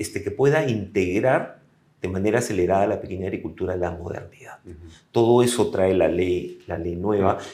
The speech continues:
Speaker 1: que es lo que queremos promover, ¿no?
Speaker 2: Ahora, hablas
Speaker 1: Siempre,
Speaker 2: en
Speaker 1: perdóname, siempre protegiendo los derechos laborales, porque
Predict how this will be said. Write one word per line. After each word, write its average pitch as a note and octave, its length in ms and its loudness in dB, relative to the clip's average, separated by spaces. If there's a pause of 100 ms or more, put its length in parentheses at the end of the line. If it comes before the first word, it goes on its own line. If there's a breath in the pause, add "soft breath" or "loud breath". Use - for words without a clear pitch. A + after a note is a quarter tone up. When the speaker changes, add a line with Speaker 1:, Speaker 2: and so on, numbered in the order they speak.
Speaker 1:
que G#2 60 0
es G2+ 60 2
lo A2+ 120 2
que F#2+ 100 -4
queremos G2 320 -2
promover, F2+ 640 0
¿no? - 80 -10
Speaker 2:
Ahora, G2 300 2
hablas D3+ 360 4
Speaker 1:
Siempre, E3 440 8
Speaker 2:
en - 60 -8
Speaker 1:
perdóname, C3+ 420 4
siempre A2 520 -2
protegiendo F2+ 640 -8
los E2 80 -2
derechos F2 280 -2
laborales, G#2+ 580 4
porque - 360 -12